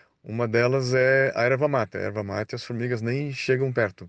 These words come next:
Hortelã, um pouco. Enfim, tem culturas que elas não chegam perto, mas são raras. O mais comum é ela atacar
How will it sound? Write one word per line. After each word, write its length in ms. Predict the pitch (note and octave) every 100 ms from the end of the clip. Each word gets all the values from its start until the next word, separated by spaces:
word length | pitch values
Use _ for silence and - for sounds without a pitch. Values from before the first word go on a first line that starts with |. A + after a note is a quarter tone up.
| -
Hortelã, 800 | - B2+ B2 B2+ A#2+ C#3+ D3 C3+
um 140 | A2+ G2
pouco. 760 | - C3 C#3 C3 A2+ A2+ G2+ - _
Enfim, 360 | C3 C3 C#3+ A#2
tem 280 | - C#3 D3+
culturas 640 | D#3 C#3+ - F3+ A3 F#3
que 100 | -
elas 160 | D#3+ D3
não 140 | D3+
chegam 280 | C3 D#3 D#3
perto, 260 | C3 A2+ A2
mas 120 | G#2
são 140 | C3+
raras. 760 | A#2 A#2+ A#2+ G2 - - - _ _ _ _ -
O 140 | C#3+
mais 600 | D3+ F#3 G#3+ F3+ - - -
comum 560 | D3+ C3 C#3+ G#3 D4 - _ -
é 420 | D3+ D3+ E3 -
ela 260 | C#3 C#3+ E3
atacar 680 | - C#3+ - B2 C#3 F3